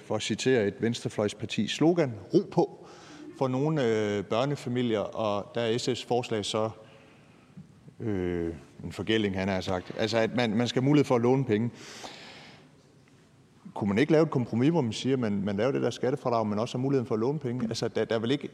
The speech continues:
kan ordføreren ikke se, at det er da bedre, at man selv finansierer det med et skattefradrag,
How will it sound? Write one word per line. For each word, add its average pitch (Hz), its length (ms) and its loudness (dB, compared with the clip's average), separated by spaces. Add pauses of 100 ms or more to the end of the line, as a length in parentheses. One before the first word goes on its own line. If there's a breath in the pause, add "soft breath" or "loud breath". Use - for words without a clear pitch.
(580)
kan 123 200 -6
ordføreren 151 340 2
ikke 143 140 -2
se, 165 220 2
at - 80 2
det 120 140 0
er 107 60 -2
da 98 140 -14
bedre, 165 460 4 (1300 loud breath)
at 127 160 -2
man 113 120 0
selv 160 280 2
finansierer 135 640 2
det 104 100 -2
med 104 120 0
et 95 80 -4
skattefradrag, 98 920 -2